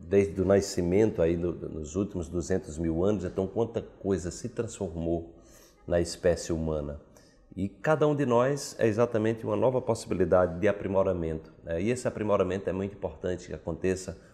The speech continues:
com honra ao que se passa, ao, a tudo que veio antes da gente. Então, honrar é o reconhecimento da importância do papel dos que passaram,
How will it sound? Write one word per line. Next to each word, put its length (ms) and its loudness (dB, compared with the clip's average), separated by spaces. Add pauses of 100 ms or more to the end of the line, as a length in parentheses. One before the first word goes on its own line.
(140)
com 80 2
honra 380 4
ao 80 -4
que 140 -10
se 120 -12
passa, 240 -2 (220)
ao, 280 -4 (340)
a 60 -12
tudo 320 -6
que 140 -2
veio 420 4 (320)
antes 340 6
da 160 6
gente. 460 -2
Então, 260 0
honrar 520 4
é 100 2
o 60 2
reconhecimento 960 -2 (420)
da 160 4
importância 800 0 (160)
do 160 -8
papel 680 4
dos 160 -10
que 80 -8
passaram, 680 0